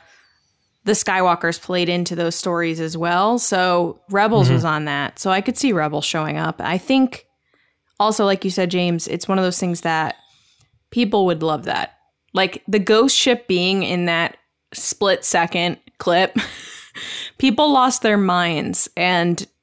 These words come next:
Speaker 1: there's nothing better than when fans are, like, super pumped, 'cause it gets you pumped. Like, that wasn't something that I was like, "Oh my gosh, this is amazing." But, like, I got pumped because other people were excited.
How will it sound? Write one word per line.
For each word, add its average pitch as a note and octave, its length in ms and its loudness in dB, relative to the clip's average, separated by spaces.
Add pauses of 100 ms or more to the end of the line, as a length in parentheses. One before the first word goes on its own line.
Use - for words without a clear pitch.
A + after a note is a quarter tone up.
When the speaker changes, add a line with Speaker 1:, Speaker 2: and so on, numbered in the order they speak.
(360)
Speaker 1:
there's G#3+ 260 2
nothing B3 320 4
better A#3+ 260 2
than F3 160 2
when F3 140 0
fans F3+ 340 0
are, F#3+ 80 2
like, E3+ 160 0
super F3 320 -2
pumped, F#3+ 520 -2
'cause F#3 160 -2
it F3+ 60 -2
gets G3 200 -2
you E3+ 100 -2
pumped. A3+ 400 -2
Like, D#3+ 240 -4 (360)
that A#3 180 2
wasn't C4+ 240 4
something A3 320 2
that F#3+ 100 2
I F3 120 2
was F3 120 0
like, F3 200 -2
"Oh D#4 160 2
my D#4 180 4
gosh, D#4+ 300 4
this D4 160 0
is C#4+ 80 0
amazing." C#4+ 600 4
But, G#3 140 2
like, A3 360 0
I G3 160 2
got A3+ 240 0
pumped C#4 340 0
because G#3 320 0
other F#3 220 0
people C#4 300 -2
were C#4+ 140 0
excited. D#4 520 0